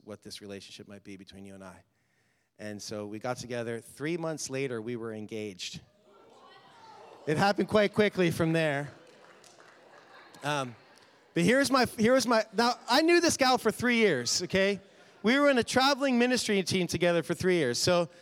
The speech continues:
so just a little bit of context. But this was the one thing I was looking for when we were dating.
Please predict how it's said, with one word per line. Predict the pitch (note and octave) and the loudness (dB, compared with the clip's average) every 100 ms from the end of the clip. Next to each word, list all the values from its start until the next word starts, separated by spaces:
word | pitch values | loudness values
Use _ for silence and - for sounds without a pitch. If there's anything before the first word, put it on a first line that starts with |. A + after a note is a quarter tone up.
| - _ | -20 _
so | - G3 | -2 -2
just | F3+ A3+ | 0 0
a | C4 | 2
little | C4 | 0
bit | A#3+ | 0
of | A3+ | 0
context. | A#3 F#3+ D#3 - | 0 -2 -2 -2
But | G3+ | 0
this | B3 C#4 | 0 2
was | D4+ | 2
the | D4 | 2
one | C4 C#4 | 2 2
thing | C#4+ C4+ | 2 2
I | B3+ | 2
was | G#3 | 4
looking | A#3+ A#3+ | 2 0
for | G3 G3 | 0 2
when | F3 | 2
we | F3 | 2
were | F3+ | 2
dating. | F3+ F3 A#2+ | 0 0 -4